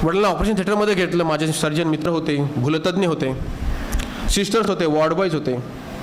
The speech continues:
आणि माझे भूलतज्ञ डॉक्टर सरांना, माझ्या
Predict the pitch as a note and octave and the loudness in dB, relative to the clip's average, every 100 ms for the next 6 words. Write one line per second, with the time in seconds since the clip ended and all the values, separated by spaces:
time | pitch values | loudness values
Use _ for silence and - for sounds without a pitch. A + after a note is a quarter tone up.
0 | - - - - - - - - D3 D#3 | -6 -4 -4 -6 -6 -6 -4 -2 0 0
1 | D#3+ D#3+ F3+ F#3 F#3 F3+ D3 C#3+ D3 - | 0 0 0 0 0 0 -2 -4 -8 -6
2 | - D3+ C#3+ D3+ D3 C#3 C3 C#3+ C#3 | -2 0 0 0 0 0 0 0 0